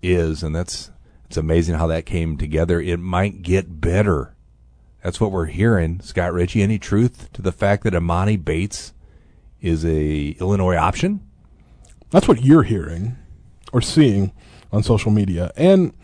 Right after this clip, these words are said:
Speaker 2: Emoni Bates is the best available transfer right now. But is it a fit for Illinois? I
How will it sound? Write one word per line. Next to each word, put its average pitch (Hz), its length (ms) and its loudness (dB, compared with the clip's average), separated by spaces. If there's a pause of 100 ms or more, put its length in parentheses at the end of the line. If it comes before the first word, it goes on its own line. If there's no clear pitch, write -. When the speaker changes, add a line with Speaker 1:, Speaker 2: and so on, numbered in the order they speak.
(520)
Speaker 2:
Emoni 196 280 8
Bates 156 280 8
is 151 340 6
the 143 120 2
best 147 540 0
available 143 460 2
transfer 156 580 0
right 143 220 6
now. 151 300 2 (2500)
But - 240 -2
is 214 220 8
it 247 80 8
a 226 40 6
fit 226 240 8
for - 140 2
Illinois? 214 540 6 (440)
I 139 180 4